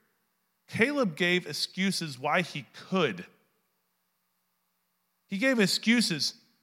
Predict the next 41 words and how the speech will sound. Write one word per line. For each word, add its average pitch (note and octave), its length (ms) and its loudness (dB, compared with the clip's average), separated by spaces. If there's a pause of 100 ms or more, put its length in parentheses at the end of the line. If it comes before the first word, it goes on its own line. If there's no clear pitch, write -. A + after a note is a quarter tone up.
(120)
"Man, D4+ 140 6
I D#4+ 120 8
can A#3 140 2
fight C4+ 400 8
just C4 240 0
as F#3+ 120 2
good, C4+ 320 8
and B3 100 10
I, B3+ 220 10
I'm C#4 160 2
just A#3+ 220 -2
as G3+ 100 -2
strong C#4 380 2
as A#3 100 2
I B3+ 100 10
was B3 400 6
then. C4+ 340 2
Come F4 220 0
on, D#4 400 12
get, C#4+ 220 -2
come C#4+ 160 6
on, A#3+ 200 10
Joshua. F3+ 440 4 (240)
You A#3 120 4
know B3+ 160 10
you G#3 160 8
wanna G3+ 220 8
give G3 160 6
me F#3 120 4
this. D#3+ 200 -2
You, G#3+ 100 2
you A3+ 280 2
know A#3 260 10
you G#3+ 160 6
wanna G3+ 240 8
see G#3+ 240 2
me G3 120 4
go." F3+ 160 0
You G#3+ 160 2
know, A#3 60 6
like, A3 220 2